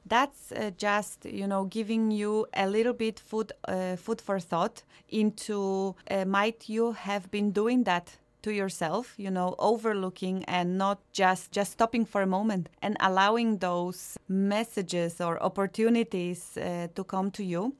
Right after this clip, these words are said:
But another part of it is also to let go,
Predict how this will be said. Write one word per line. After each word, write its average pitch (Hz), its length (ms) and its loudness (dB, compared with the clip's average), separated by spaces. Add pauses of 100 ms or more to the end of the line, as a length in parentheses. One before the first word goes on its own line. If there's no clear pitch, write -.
(160)
But 214 240 2
another 302 440 2
part 233 360 2
of 208 140 -4
it 208 200 -4
is - 260 -6
also 208 720 0 (440)
to 208 600 -2 (180)
let 202 420 0
go, 240 440 2